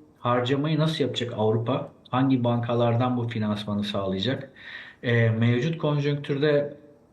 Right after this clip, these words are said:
hani kendi bankaları bunu finanse edebilecek seviyede mi? E, bunu dışarıdan yapacaksa işte tarife savaşları diyoruz, ülkelerin birbirleriyle ilgili,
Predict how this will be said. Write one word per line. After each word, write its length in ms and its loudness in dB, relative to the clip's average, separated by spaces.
hani 220 -2
kendi 380 2
bankaları 520 2
bunu 200 0
finanse 380 0
edebilecek 500 0
seviyede 480 2
mi? 340 0
E, 140 0
bunu 220 0
dışarıdan 440 2
yapacaksa 840 0
işte 240 -4
tarife 400 0
savaşları 580 0
diyoruz, 260 2
ülkelerin 440 0
birbirleriyle 540 2
ilgili, 420 2